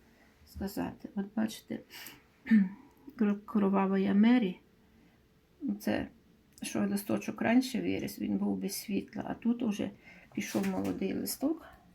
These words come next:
От який він шикарний, просто шикарний. Треба їм світло. Дальше. Ну, от.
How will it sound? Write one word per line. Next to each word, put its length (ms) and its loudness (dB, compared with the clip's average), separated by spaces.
От 360 -4
який 400 -12
він 180 -14
шикарний, 800 -12
просто 480 -4
шикарний. 580 -18
Треба 300 0
їм 300 -2
світло. 560 -10
Дальше. 580 -10
Ну, 200 -6
от. 400 -14